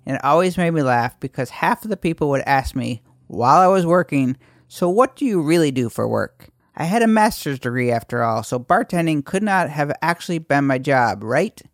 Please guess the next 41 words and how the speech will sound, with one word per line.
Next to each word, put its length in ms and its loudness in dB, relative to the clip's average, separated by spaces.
Well, 100 -4
self-doubt 800 -2
is 100 -4
when 160 -2
you 140 -2
listen 420 -2
to 100 -10
those 280 0
people 480 -4
and 180 -4
then 140 0
think 260 -6
everyone 360 2
is 160 -6
thinking 360 -4
the 80 0
very 340 2
same 320 -4
thought, 360 0
so 100 -10
you 140 -2
start 320 2
to 80 -4
believe 340 -2
it. 180 -8
It's 200 -6
hard, 500 2
but 220 -6
be 180 4
aware 360 4
of 80 -2
it 200 -6
and 140 0
make 200 -2
decisions 520 -4
that 160 -4
you 240 -4
know 460 0
in 120 -4
your 140 0
gut 340 -2